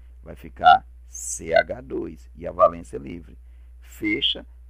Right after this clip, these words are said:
o ciclo pela valência livre, você tem o ciclo propano. E no ciclo propano você tem seis hidrogênios.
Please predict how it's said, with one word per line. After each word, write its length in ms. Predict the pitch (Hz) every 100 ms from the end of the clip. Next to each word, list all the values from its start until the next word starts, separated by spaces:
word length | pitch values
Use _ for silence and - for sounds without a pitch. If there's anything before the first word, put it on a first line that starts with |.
| - -
o 160 | 90 90
ciclo 540 | - - 101 - 73
pela 260 | - 82 73
valência 460 | 87 82 80 -
livre, 340 | 120 110 127 143 - - -
você 300 | 120 120 117
tem 300 | - 95 101
o 60 | 110
ciclo 600 | - 90 85 - 113 240 - - -
propano. 600 | 131 - - 85 80 82 - - -
E 120 | 101 131
no 140 | 113
ciclo 380 | - 78 - 82
propano 560 | - - 110 117 127
você 340 | 131 110 - 101
tem 240 | - 95
seis 580 | 113 - - - 107 87
hidrogênios. 880 | 71 80 80 80 76 69 60 -